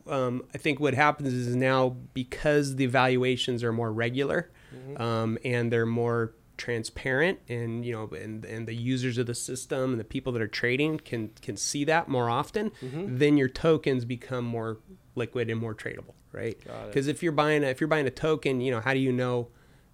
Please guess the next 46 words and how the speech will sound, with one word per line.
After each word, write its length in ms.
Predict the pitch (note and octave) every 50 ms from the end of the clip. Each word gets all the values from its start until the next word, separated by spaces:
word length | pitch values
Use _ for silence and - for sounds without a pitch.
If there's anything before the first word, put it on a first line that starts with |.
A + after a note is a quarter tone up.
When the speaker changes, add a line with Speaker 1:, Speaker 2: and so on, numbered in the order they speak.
| _ -
Speaker 1:
you 100 | C#3+ A#2+
know, 200 | A2 A2 G2+ - -
how 180 | - - C3+
much 220 | C3 B2+ B2 - -
that 160 | A#2+ A2+ A#2
asset 340 | A#2+ B2 A#2 A#2+ - C3+ A#2
is 120 | A2 -
worth, 440 | B2 C3 B2 A#2+ A2 - - - - - _ _ _ _ _ -
Speaker 2:
At 160 | - C3+ A#2 -
that 60 | -
Speaker 1:
right? 140 | A#2+ B2 B2+
Speaker 2:
given 180 | C3+ C3+ C3+ B2+
Speaker 1:
You 40 | A#2
Speaker 2:
time, 280 | - - D3 C#3+ D3
Speaker 1:
know 180 | D3+ D#3 D#3+ D#3+
on 80 | D#3 D3+
Speaker 2:
yeah. 40 | D3
Speaker 1:
the 60 | D3
origination 640 | C#3 C#3+ C#3+ B2+ B2+ C3 C3+ D#3 E3 D#3+ - - C#3
or 60 | C3+
on 80 | C3+ B2+
the 40 | B2
purchase, 520 | A#2 - - F#3 F#3 F3+ - - D3 - -
but 180 | - C#3 C3+
you 100 | - C#3+
don't 280 | C3+ C#3+ C#3 C#3+ C#3 -
know 140 | C#3+ C#3 C3+
at 80 | B2+ C3
the 60 | B2+
time 300 | A#2 - C#3 C3 B2+ B2
you're 80 | A#2+ A#2+
trading, 540 | - - - D#3+ D#3+ D#3+ D3 C#3+ C#3 C3+ B2+ - - - -
so 160 | - - C#3
Speaker 2:
Yeah. 60 | C3
Speaker 1:
it 60 | - C#3+
makes 300 | C#3+ D3 C#3+ - - D3
it 140 | C3+ -
less 280 | C3+ C3 B2+ B2 - -
liquid. 340 | D3 B2+ A#2 - - F#2 - - - _ _ _ -
Speaker 2:
Yep. 240 | B2+ A#2+ A#2 - -
Speaker 1:
Right? 200 | B2+ B2+ C#3 C3+
Speaker 2:
So 100 | C3 C#3
you 40 | C3 C3
get 120 | C3+ B2+
real-time 460 | C3 C3+ B2+ B2+ B2 - B2 A#2+ A#2 A2+
data. 460 | A#2 A2+ A2+ A2+ A2+ A2+ A2+ A2+